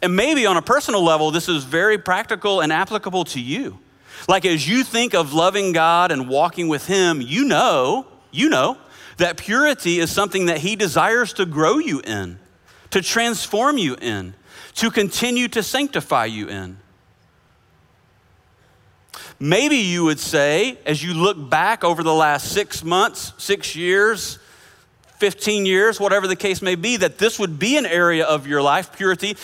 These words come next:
where the Lord has, is continuing, but has been transforming you and sanctifying you. So maybe for you, the reminder this morning from the Spirit of God through the Word of God is excel even more.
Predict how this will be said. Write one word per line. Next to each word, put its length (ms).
where 180
the 120
Lord 300
has, 680
is 360
continuing, 600
but 120
has 360
been 220
transforming 760
you 180
and 100
sanctifying 680
you. 220
So 160
maybe 340
for 180
you, 320
the 140
reminder 600
this 260
morning 320
from 160
the 80
Spirit 340
of 120
God 320
through 100
the 100
Word 280
of 140
God 300
is 400
excel 520
even 260
more. 340